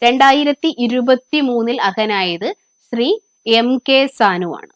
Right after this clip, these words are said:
ജി ട്വന്റി രാജ്യങ്ങളിലെ പാർലമെന്റ് സ്പീക്കർമാരുടെ ഉച്ചകോടിയായ പി ട്വന്റി ഉച്ചകോടിക്ക്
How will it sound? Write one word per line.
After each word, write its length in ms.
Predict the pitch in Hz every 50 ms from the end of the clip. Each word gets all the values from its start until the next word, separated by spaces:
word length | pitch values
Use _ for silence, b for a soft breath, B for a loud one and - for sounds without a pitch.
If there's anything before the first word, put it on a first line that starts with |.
| _ _ _ _ _ _ _ _ _ _ _ _ _ _ - 233
ജി 340 | 269 311 330 359 392 381 -
ട്വന്റി 420 | 359 370 359 349 349 359 370 370 381
രാജ്യങ്ങളിലെ 880 | 359 302 277 269 262 262 294 294 294 294 294 277 254 196 180 185 240 285 _ -
പാർലമെന്റ് 720 | 254 247 247 247 254 262 285 285 285 285 294 294 285 285 330
സ്പീക്കർമാരുടെ 1000 | 320 - - 269 254 247 - - 269 262 262 262 262 262 254 247 254 254 247 262
ഉച്ചകോടിയായ 1160 | 285 254 240 - _ _ - 262 254 247 262 254 254 262 262 262 247 214 175 156 156 160 202 339 - _ _ -
പി 280 | 294 302 320 359 370 _ - -
ട്വന്റി 420 | 294 269 269 269 262 269 269 269
ഉച്ചകോടിക്ക് 880 | 262 240 220 214 _ - 240 220 220 208 190 180 170 165 _ - 226